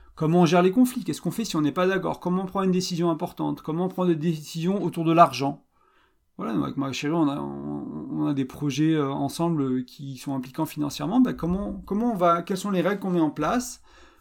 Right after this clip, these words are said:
pour gérer ces situations-là. Ensuite, il y a les valeurs. Donc, c'est, c'est quoi les valeurs de la relation ? Donc, bien sûr, il y a vos valeurs individuelles,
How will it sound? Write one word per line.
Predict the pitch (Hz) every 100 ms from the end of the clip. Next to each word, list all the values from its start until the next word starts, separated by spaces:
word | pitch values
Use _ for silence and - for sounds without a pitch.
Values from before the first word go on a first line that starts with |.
| - -
pour | 190 220
gérer | 175 170 180
ces | 180
situations-là. | 180 - 185 175 175 147 131 _ - - _ _
Ensuite, | 143 135 240
il | 233
y |
a |
les | 196
valeurs. | 180 170 156 143
Donc, | 135
c'est, | -
c'est | 131 -
quoi | 226
les | 226
valeurs | 180 170 165
de |
la | 151
relation ? | 143 156 156 147
Donc, | 135 131
bien | 156
sûr, | - 214
il |
y | 160
a |
vos | 143
valeurs | 139 139 147 151 - - - -
individuelles, | 151 143 143 139 127 170 247